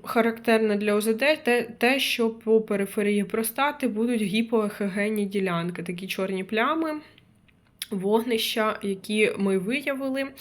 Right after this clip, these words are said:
е, характерні саме для раку, і М Р Т потім застосовується частіше за все,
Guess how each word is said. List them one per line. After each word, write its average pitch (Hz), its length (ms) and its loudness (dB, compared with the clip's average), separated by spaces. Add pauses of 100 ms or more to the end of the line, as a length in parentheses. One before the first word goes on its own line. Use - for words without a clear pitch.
(360)
е, 190 380 2
характерні 202 600 -2
саме 190 300 0
для 185 200 -4
раку, 247 480 -4
і 220 500 -2 (180)
М 196 140 0
Р 190 120 -2
Т 175 320 -6
потім 180 320 -8
застосовується 285 840 -6
частіше 262 520 -6
за 240 140 -4
все, 233 340 -2